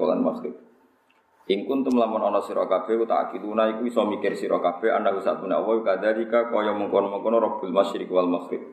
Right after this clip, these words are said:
Fa aminu mongko iman sira kabeh bi lan apa wahdahu hale sijine apa.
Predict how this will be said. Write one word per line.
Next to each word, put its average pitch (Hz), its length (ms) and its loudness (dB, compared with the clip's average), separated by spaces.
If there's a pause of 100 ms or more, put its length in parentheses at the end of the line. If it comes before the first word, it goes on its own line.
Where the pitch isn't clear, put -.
(880)
Fa 107 240 2
aminu 110 160 0
mongko 104 400 2
iman 98 240 2
sira 95 240 0
kabeh 92 320 0
bi 92 240 -8
lan 87 160 2
apa 87 160 0
wahdahu 85 480 0
hale 82 240 0
sijine - 400 -2
apa. - 160 -6